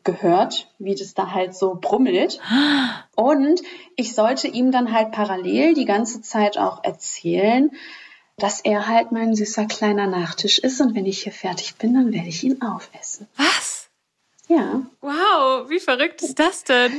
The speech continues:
Speaker 1: Ja,
Speaker 2: Oh mein
Speaker 1: das ist
Speaker 2: Gott.
Speaker 1: schon ein bisschen crazy. <laughs>
Speaker 2: Ich find, ich find es so, also ich find es erstmal mega geil. Also ich wär sofort dabei,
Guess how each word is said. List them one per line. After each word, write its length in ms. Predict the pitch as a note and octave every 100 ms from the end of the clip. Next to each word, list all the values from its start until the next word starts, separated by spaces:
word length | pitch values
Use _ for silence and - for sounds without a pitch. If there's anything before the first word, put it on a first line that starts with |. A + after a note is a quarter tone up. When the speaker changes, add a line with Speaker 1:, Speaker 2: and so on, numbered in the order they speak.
| F4 - _ -
Speaker 1:
Ja, 240 | B3 A3+ E4+
Speaker 2:
Oh 80 | F4
mein 180 | E4
Speaker 1:
das 180 | C4 D4+
ist 0 |
Speaker 2:
Gott. 80 | D4
Speaker 1:
schon 220 | C4+ C4
ein 220 | B3 B3+ B3+
bisschen 380 | C#4+ - B3+
crazy. 580 | A3 A3 G#3 G#3+ F4 F4+ G4
<laughs> 60 | F#4+ - A4 - A#4+ - A#4 - G#4
Speaker 2:
Ich 160 | A3+
find, 240 | - C#4+ C#4
ich 80 | -
find 180 | - C#4
es 280 | B3 - -
so, 160 | C#4
also 280 | D4+ - A3
ich 140 | A3 -
find 160 | B3
es 100 | A#3
erstmal 380 | - G#3 G3+ F#3 - _
mega 480 | G3 G#3 B3+ A3+ G3
geil. 540 | F3+ F3 F3+ G#3 C#4 - _
Also 220 | - G3 F#3+
ich 120 | -
wär 120 | F#3+
sofort 480 | F#3 F3+ - G#3 A3+
dabei, 440 | A#3 G3+ A#3 C4+